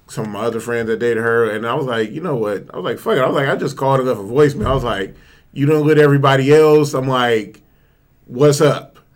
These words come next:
And I remember, like, after doing that, though, I was like, "Damn, you did that, but that sucked." And so I never got a response back or anything, um,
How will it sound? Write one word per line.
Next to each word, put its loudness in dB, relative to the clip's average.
And 0
I 6
remember, 6
like, 4
after -2
doing 6
that, 2
though, 0
I 0
was -2
like, -4
"Damn, 0
you -6
did 0
that, -4
but -6
that -6
sucked." -2
And -2
so 2
I 2
never 2
got 4
a 0
response 0
back 0
or 2
anything, -6
um, -8